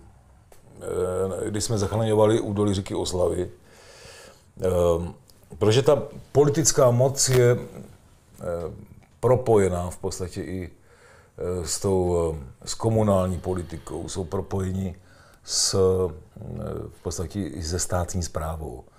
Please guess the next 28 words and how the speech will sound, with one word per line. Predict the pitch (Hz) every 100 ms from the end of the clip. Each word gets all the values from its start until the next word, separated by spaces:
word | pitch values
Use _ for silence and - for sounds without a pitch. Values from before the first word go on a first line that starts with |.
| - - - - -
A | -
finanční | 127 147 - 143
úřad | 117 123
je | 120
správní | - 98 95 90 92 85 -
státní | - - 87 92 85
správa. | - 78 76 73 - - - - - -
Dneska, | 98 156
když | 156 120
v | 120 107
dnešní | 127 123 147
době | 123 127
nebudeš | 120 127 139 131 - 120
fakt | 101 117
jako | 127 127
šlapat | 110 123 127 117
brázdu | 107 110 110 107
tak, | 104 104
jak | 117
chtějí, | - - 113 107 98 80 -
eh, | 82 82 - - _
ti | 107
politici | 101 113 107 113 98 120
nebo | 110 104
opravdu | 101 110 110 107
ti, | 113 104 - - - - _
ti | - 104
mocipáni, | 107 101 113 107 98 98 95 98 101